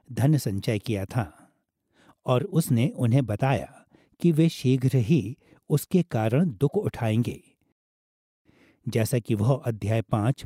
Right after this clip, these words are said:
पद तीन में लिखता है, "तुम्हारे सोने चांदी में काई लग गई है और वह काई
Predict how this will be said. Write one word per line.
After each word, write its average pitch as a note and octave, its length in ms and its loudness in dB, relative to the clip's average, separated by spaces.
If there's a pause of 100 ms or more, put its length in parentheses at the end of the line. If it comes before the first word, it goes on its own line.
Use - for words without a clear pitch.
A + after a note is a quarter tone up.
पद A#2 200 0 (100)
तीन C3+ 280 4
में B2+ 120 2
लिखता A2 340 -4
है, A2 260 -4 (560)
"तुम्हारे B2+ 480 4
सोने B2 480 2
चांदी A#2 520 2
में A2+ 260 0 (160)
काई B2+ 320 2
लग A2 220 0
गई A2 260 2
है G2+ 360 -2 (640)
और B2 160 2
वह A#2 320 0
काई B2 380 0